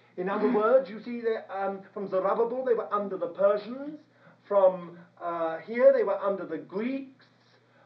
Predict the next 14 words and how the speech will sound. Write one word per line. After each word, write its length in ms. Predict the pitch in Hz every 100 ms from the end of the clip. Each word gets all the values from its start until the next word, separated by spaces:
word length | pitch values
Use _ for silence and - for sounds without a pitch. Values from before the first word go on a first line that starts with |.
| _
Uh, 380 | 165 175 170 170
then, 360 | 190 220 220 214 196 - -
uh, 160 | 170 165
later, 380 | 214 240 226 190
they 120 | 170
were 160 | 160 165
under 220 | 175 156
the 120 | 147
Romans. 460 | 143 220 220 170 196
Before 460 | 180 175 226 214
that, 400 | 226 247 - - - _ _
they 120 | 185
were 180 | 175 160
vassals 640 | 214 262 - - 131 104